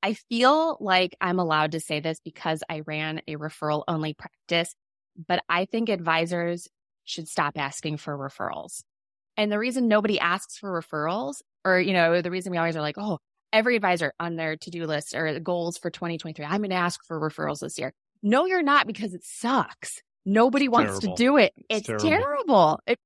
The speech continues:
Speaker 1: feels awful because it is. And if
Speaker 2: Man.
Speaker 1: it feels weird, that means it is weird. If you think it feels bad for you, imagine what it feels like on the other
Speaker 2: It's
Speaker 1: end of
Speaker 2: gotta be so uncomfortable. That's like a mic drop moment if you're listening.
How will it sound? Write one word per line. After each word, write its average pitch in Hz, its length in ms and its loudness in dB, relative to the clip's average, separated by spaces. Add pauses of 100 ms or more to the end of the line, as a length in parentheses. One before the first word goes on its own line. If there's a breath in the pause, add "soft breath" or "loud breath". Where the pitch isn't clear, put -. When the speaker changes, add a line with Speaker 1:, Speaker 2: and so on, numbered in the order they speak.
(120)
Speaker 1:
feels 233 440 2 (360)
awful 151 560 -4
because 190 340 -2
it 160 80 0
is. 101 400 -6 (1300)
And 208 120 0
if 196 80 0
Speaker 2:
Man. - 80 -4
Speaker 1:
it - 60 -16
feels 302 280 2
weird, 170 440 0 (400)
that - 160 0
means 185 200 -4
it 170 100 -4
is 139 160 -4
weird. - 440 -10
If 208 100 -4
you 262 80 2
think 285 160 2
it 214 120 -10
feels 190 180 0
bad 175 240 0
for 160 80 -6
you, 196 160 0
imagine 160 300 -2
what 165 80 -2
it - 100 -8
feels 170 160 -4
like 160 160 -2
on 139 100 -8
the 139 120 -8
other 160 120 -2
Speaker 2:
It's 147 160 -2
Speaker 1:
end - 40 -8
of - 20 -10
Speaker 2:
gotta 175 240 4
be 143 100 0
so 135 380 0
uncomfortable. 120 840 -8 (220)
That's 143 320 0
like 139 180 0
a 135 60 -2
mic 127 260 -2
drop 131 340 2
moment 139 440 -4
if 120 160 -12
you're 117 120 -6
listening. 131 540 -8